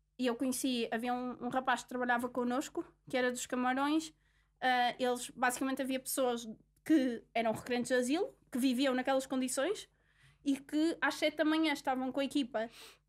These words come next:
ah, que fazia, da, da O N G em que eu tra-, trabalhava para traduzir as conversas. E às vezes eles tinham que traduzir conversas de pessoas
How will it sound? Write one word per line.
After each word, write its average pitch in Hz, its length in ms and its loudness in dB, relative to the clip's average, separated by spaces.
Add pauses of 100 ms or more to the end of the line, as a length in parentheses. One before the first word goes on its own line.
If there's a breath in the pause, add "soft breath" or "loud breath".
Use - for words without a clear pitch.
(100)
ah, 240 600 2
que 240 100 -8
fazia, 247 320 -2 (600)
da, 226 160 -4
da 220 160 0 (340)
O - 20 4
N 240 120 0
G 254 100 0
em 254 120 -2
que 262 60 -2
eu 262 60 -2
tra-, 262 140 -2
trabalhava 269 520 2
para 311 400 2 (100)
traduzir 294 380 2
as 311 80 0
conversas. 269 600 0 (560)
E 254 80 2
às 247 120 6
vezes 277 180 2
eles 294 120 -2
tinham 294 180 0
que 285 60 -8
traduzir 269 300 -2
conversas 269 680 -2 (120)
de 240 140 -12
pessoas 311 600 0